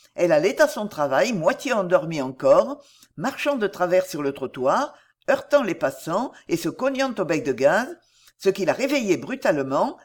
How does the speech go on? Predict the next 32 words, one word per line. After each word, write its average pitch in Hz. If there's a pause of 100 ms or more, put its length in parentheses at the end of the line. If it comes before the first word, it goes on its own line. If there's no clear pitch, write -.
et 175
manquait 160
de 247
la 147
jeter 196
à 202
terre. 123 (680)
Il 180
lui 185
arriva 262
même 165
d'entrer 170
dans 220
un 139
tas 262
de 190
sable, 185 (300)
au 185
milieu 208
duquel 202
un 156
homme 226
remuait 185
de 277
la 202
chaux 151
vive. 120 (1040)
L'homme, 214
d'un 175
revers 208
de 151
main, 143